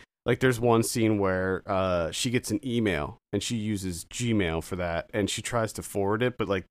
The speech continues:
the buttons are gone, like, the forward buttons are gone, and then, like, at one point she gets a pop-up and she can't exit out, like, the red, little red X to close it out is gone of the window. <laughs> And it's just, it was c-, just cool little things like that that they incorporated.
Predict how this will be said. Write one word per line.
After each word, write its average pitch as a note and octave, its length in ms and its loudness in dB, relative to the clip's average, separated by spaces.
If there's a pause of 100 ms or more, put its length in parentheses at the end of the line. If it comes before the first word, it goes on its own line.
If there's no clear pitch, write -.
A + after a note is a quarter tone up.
(140)
the A#2+ 60 -4
buttons G2 420 0
are F#2+ 120 -4
gone, F2+ 500 0
like, F#2+ 160 -6
the G2 60 -8
forward G2 400 -2
buttons G#2 320 -2
are G2+ 80 -2
gone, G2+ 400 2
and G2+ 100 2
then, G2+ 160 2
like, F#2+ 380 -2 (340)
at G#2+ 100 4
one G#2+ 200 4
point A#2 260 2
she - 140 -2
gets G2+ 180 -2
a F#2 60 -6
pop-up G#2 640 2 (220)
and G2 300 2
she - 140 -2
can't G#2+ 400 0
exit G2+ 320 -4
out, F#2 260 2
like, G#2 160 -2
the F#2+ 100 -2
red, F#2 340 -2 (200)
little G#2+ 180 0
red F#2+ 360 0
X - 480 -6 (240)
to A#2 100 -4
close G2 320 0
it G2+ 80 0
out F#2+ 180 2
is F#2+ 120 -4
gone F2+ 580 -2 (180)
of G2+ 140 -4
the G#2 100 -2
window. G#2+ 580 0
<laughs> - 60 -20 (240)
And E3 140 4
it's E3 160 0
just, G#3 240 -2
it G#3 80 2
was E3+ 140 2
c-, - 180 -14 (160)
just B3 320 -8
cool C4+ 360 -2
little G#3+ 200 0
things D3 320 6
like A2+ 160 4
that G#2 320 4
that - 80 -20
they F#2+ 160 2
incorporated. F#2+ 760 0